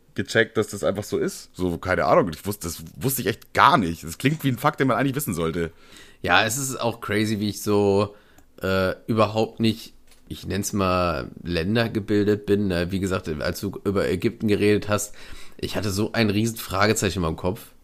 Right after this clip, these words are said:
Speaker 1: Ja, ich glaub, so europamäßig haben wir schon sehr viel Ahnung, wie da so der Vibe ist in den verschiedenen Ländern.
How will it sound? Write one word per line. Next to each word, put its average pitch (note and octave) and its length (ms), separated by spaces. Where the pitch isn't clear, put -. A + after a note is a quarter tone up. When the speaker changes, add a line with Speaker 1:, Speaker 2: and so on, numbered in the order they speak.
Speaker 1:
Ja, D#2 100
ich F#2 100
glaub, B2 180
so C3 100
europamäßig D3 840
haben C#3+ 100
wir C3+ 80
schon C3 140
sehr B2+ 160
viel B2+ 160
Ahnung, C#3 400
wie C#3 80
da C3+ 100
so B2+ 100
der A#2+ 160
Vibe B2+ 280
ist C3 80
in C3+ 80
den C3+ 100
verschiedenen C#3 340
Ländern. D3 460